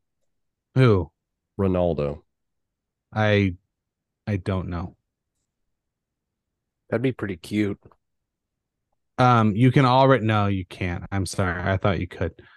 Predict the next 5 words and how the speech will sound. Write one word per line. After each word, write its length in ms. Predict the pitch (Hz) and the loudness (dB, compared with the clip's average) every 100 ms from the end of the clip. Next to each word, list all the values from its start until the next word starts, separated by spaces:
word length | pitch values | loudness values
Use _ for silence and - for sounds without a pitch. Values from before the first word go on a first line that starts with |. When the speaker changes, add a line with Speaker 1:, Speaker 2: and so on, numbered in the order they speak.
| _ _ - | _ _ 0
Speaker 1:
Um, 600 | 117 101 92 87 101 104 _ _ _ _ _ _ - | 2 2 0 -2 -8 -10 _ _ _ _ _ _ 2
they 140 | 120 | 4
are 180 | 123 113 | 4 2
already 580 | 113 113 113 117 110 107 | 2 2 2 2 0 -4
selling, 1000 | - - 107 107 101 98 98 95 95 | -6 -6 -4 -4 -4 -4 -4 -4 -6